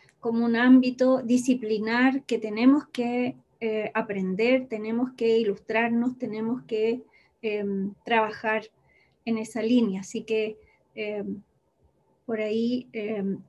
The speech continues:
está el, la base de lo que les vamos a presentar hoy día, y que en alguna medida, por supuesto, no to-, no en todas las medidas que ustedes nos están planteando acá, contribuye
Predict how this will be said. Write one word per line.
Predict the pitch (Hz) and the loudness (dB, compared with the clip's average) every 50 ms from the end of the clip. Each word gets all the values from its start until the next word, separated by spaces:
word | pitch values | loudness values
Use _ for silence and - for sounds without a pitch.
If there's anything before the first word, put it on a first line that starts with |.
| _ _ _ - | _ _ _ -12
está | 233 233 - - 226 220 226 233 233 | -12 -12 -6 -2 0 2 2 4 4
el, | 233 220 214 214 - - | 4 2 2 0 -2 -2
la | 226 247 220 220 | 0 2 2 4
base | 208 233 247 262 - - 233 226 226 | 4 4 2 2 0 0 0 2 2
de | 226 226 | 2 2
lo | 226 214 214 | 0 0 -2
que | 220 | -2
les | 214 220 214 214 | -4 -4 -2 -2
vamos | 226 226 226 226 220 214 | -2 -2 -2 -2 -2 -4
a | 214 | -4
presentar | 220 226 233 240 - 226 214 208 - 214 220 220 | -4 -6 -6 -4 -4 -6 -6 -6 -6 -6 -4 -4
hoy | 214 220 208 | -4 -4 -6
día, | 202 220 220 220 226 240 254 277 262 - _ _ _ _ _ _ _ - | -6 -4 -2 0 0 0 0 -2 -4 -10 _ _ _ _ _ _ _ -12
y | 226 226 | -12 -6
que | - 220 | -2 -2
en | 226 226 | 0 0
alguna | 220 220 220 220 233 294 339 349 381 392 | 0 0 0 2 4 4 6 6 6 4
medida, | 403 403 392 294 220 196 185 180 175 165 - - _ _ _ _ _ _ _ _ _ _ _ _ _ | 4 4 4 6 6 4 4 2 0 -4 -6 -10 _ _ _ _ _ _ _ _ _ _ _ _ _
por | - 220 214 | -8 -8 -6
supuesto, | - 226 - - 233 240 247 - 226 214 | -4 -6 -4 -2 -2 -2 -2 -4 -6 -4
no | 220 226 233 240 233 | -2 0 0 0 -2
to-, | - - 254 - | -4 -6 -4 -4
no | 226 226 226 | -2 -2 0
en | 226 220 202 | 0 -2 -2
todas | - - 226 226 220 214 202 | -2 0 0 2 2 2 0
las | 202 226 233 | -2 -2 -2
medidas | 233 220 220 220 233 233 240 247 - | -2 -2 0 0 2 2 0 0 -2
que | 214 | -6
ustedes | 190 - - - 226 226 226 | -12 -10 -6 -4 -2 0 0
nos | 226 208 214 | 0 -2 -4
están | 226 226 - 226 220 220 226 | -6 -6 -4 -2 -2 -2 -2
planteando | 226 208 208 226 226 214 220 214 220 220 220 | -4 -4 -6 -6 -4 -4 -4 -4 -4 -4 -4
acá, | 214 214 226 226 254 285 - _ _ _ _ _ _ _ _ _ _ _ _ _ | -4 -2 -2 -2 -2 -2 -4 _ _ _ _ _ _ _ _ _ _ _ _ _
contribuye | - 254 247 240 240 247 254 226 226 269 285 269 202 190 180 180 185 | 2 2 2 2 2 0 0 2 2 4 4 4 4 4 0 -4 -6